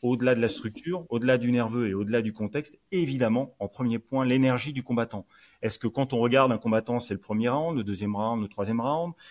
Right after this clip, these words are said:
Est-ce qu'on connaît son historique de blessure ? Quel a été l'impact qu'il a eu ? Quel coup il a potentiellement pris avant ? Bref, on s'est servi de toutes ces données-là pour pouvoir regrouper tout un tas d'images, en faire une synthèse et vous proposer aujourd'hui un effet loupe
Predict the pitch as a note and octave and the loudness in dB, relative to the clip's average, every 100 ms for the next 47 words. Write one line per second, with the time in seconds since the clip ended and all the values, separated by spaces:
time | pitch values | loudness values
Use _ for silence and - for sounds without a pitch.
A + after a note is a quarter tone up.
0 | - A#2 - A2+ A#2 A#2+ A#2+ G2+ A#2 - | -10 -8 -4 -2 0 0 -2 -2 -2 -2
1 | B2+ C#3 C3 C3 C3 E3+ G3 - _ _ | -4 -2 0 0 -2 -4 -4 -6 _ _
2 | - B2 A#2+ A#2+ G#2+ A#2+ C#3+ C#3 - - | 0 2 2 2 0 0 -2 -4 -6 -4
3 | G#2+ A#2+ - A2 G#2+ - F3+ C3 C3 - | -2 -2 -2 -6 -6 -6 -2 -2 -2 -4
4 | - B2 A#2 A#2 A2+ A#2+ C3 A#2 C3+ - | -2 -2 -2 -2 -2 -2 -2 -2 -2 -6
5 | - - _ A2+ A#2 A#2+ C#3+ C3 B2+ A#2 | -16 -20 _ -6 -2 0 0 0 0 -4
6 | - G3+ - C3+ C3+ B2 C3+ D#3 A#2+ - | -6 -6 -2 0 2 4 2 0 -10 -8
7 | A#2+ A#2+ G2 C#3 C#3 C#3+ C#3+ C#3 C3 B2+ | 2 2 2 -2 -2 -4 -4 -6 -6 -4
8 | B2+ A2+ A2 G#2+ D3+ - _ _ - A2+ | -2 0 0 0 -2 -8 _ _ -8 -4
9 | D#3 C#3+ C3 C3 A2 C3 C3+ A2+ A2+ A2 | 0 2 2 0 -2 0 0 -2 -2 -4
10 | A2 G#2+ A2+ G#2 G#2 A#2+ G2+ G2+ G#2 A2 | -4 -2 -2 -2 -2 -2 -2 -2 -2 -4
11 | - | -4